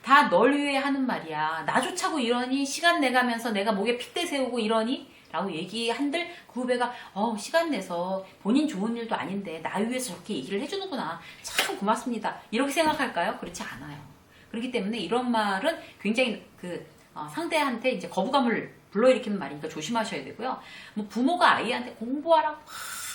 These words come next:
학교 일찍 가라, 뭐 공부해라, 뭐 해라." 이렇게 하면서 끝-, 끝에 말해서 꼭,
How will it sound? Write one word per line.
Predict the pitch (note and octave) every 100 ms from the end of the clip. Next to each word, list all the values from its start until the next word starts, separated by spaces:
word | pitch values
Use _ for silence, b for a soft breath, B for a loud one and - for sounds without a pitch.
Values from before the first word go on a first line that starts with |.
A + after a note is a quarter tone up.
| -
학교 | F#4+ F#4
일찍 | F4 C#4 C#4 D#4+ -
가라, | C#4+ D4+ D#4 D4+
뭐 | C#4+ C#4+
공부해라, | C4 C4+ D4+ D#4+ C#4+ E4 D#4+ D#4+
뭐 | C4+ A#3+ D#4
해라." | D#4+ E4 D#4+
이렇게 | G#3+ -
하면서 | C#4+ C4+ C4 C#4+ B B B -
끝-, | - F4+ -
끝에 | - -
말해서 | C4+ D4+ - G#3 - - - -
꼭, | D#4+ -